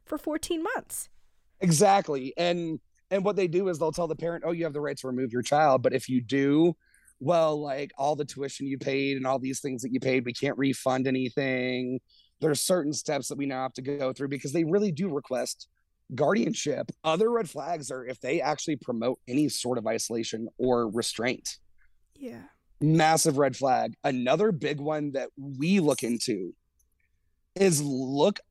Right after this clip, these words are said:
Speaker 2: up the quality of the staff. We tell every parent that. While we do not recommend placement in any program with our organization, if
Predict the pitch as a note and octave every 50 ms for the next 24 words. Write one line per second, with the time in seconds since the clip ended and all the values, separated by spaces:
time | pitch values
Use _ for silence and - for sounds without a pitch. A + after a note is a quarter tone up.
0 | - C3+ C3+ C3+ D3 - - B2+ C3+ - - - C3 A#2+ A#2+ B2+ B2+ B2 B2 B2
1 | - A#2+ A#2+ A#2+ A2+ A2 G#2+ A2 A#2 - - - - G#2+ G2+ G2+ - - - -
2 | - - _ _ _ _ _ _ _ _ - C#3+ D3+ D#3 - F3+ E3 D3+ - -
3 | C#3+ C#3 C#3+ C3+ C#3+ D#3+ D#3 B2 - C#3 C3+ C3+ A2+ E2+ G#2+ A#2 G#2 G2 G#2 -
4 | - _ _ _ _ _ _ _ _ _ _ _ _ _ _ - C#3+ C#3 E3 E3+
5 | F3+ F#3+ E3+ D#3 E3 F#3+ F3+ E3+ G#3 G3 E3 D3 D#3+ - B2+ D3+ D3 - D3+ C3+
6 | C3 B2 B2+ C3+ C#3 - - _ _ - - - B2 C3 - - D3 D3 - -
7 | B2+ C3 - A2+ C3+ C3 B2 - - B2+ B2 A#2+ C3 C#3 C#3 C3+ B2+ B2 - -
8 | A#2+ B2 B2+ - A2+ C3 B2+ A#2+ B2 A2+ A2+ G#2+ A2+ A2 B2+ - - F3 F3 F3+
9 | F#3+ F3+ _ _ _ _ _ _ _ _ _ _ _ _ _ _ _ _ - E3+
10 | E3+ - -